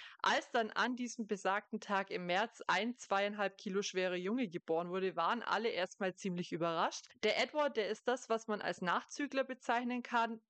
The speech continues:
denn als er geboren wird, sind seine Geschwister Charles und Anne schon Teenager. Er ist ungefähr fünfzehn Jahre jünger als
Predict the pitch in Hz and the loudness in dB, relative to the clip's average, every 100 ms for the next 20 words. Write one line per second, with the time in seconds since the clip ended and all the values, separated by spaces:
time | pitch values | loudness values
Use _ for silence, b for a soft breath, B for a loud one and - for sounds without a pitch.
0 | - 208 233 - 214 220 208 196 - 196 | -2 0 2 2 0 0 -2 -2 2 2
1 | 277 190 202 - 202 - 185 190 196 - | 2 2 -2 -2 -2 0 0 0 -4 -2
2 | 220 226 247 233 220 190 220 220 196 - | -2 0 0 0 2 2 2 -2 -2 2
3 | 185 214 - 185 - 220 240 175 170 - | 2 2 -2 -4 -4 -2 0 0 -2 0
4 | 208 247 B B B B 196 214 240 233 | 2 0 B B B B 2 4 2 0
5 | - 226 240 233 226 214 220 220 247 240 | -2 0 0 0 2 4 2 0 -6 -8
6 | - 208 196 180 175 233 302 254 247 | -6 -2 0 0 0 0 0 0 0